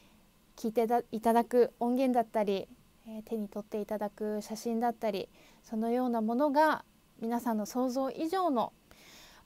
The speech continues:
ものになるように精一杯制作していきたいと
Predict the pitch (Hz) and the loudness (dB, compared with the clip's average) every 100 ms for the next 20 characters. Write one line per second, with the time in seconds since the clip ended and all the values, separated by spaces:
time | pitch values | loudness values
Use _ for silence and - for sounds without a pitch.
0 | 220 214 247 220 240 277 226 269 262 226 | -4 0 0 0 2 4 4 4 4 2
1 | 208 202 - - _ _ - 202 214 220 | 0 -2 -8 -20 _ _ -14 -8 -6 -6
2 | - 269 - _ _ _ - 220 220 220 | -2 -2 -4 _ _ _ -16 -6 -6 -6
3 | 214 214 - - - 220 - 277 220 190 | -6 -6 -6 -8 -4 -2 2 2 2 -2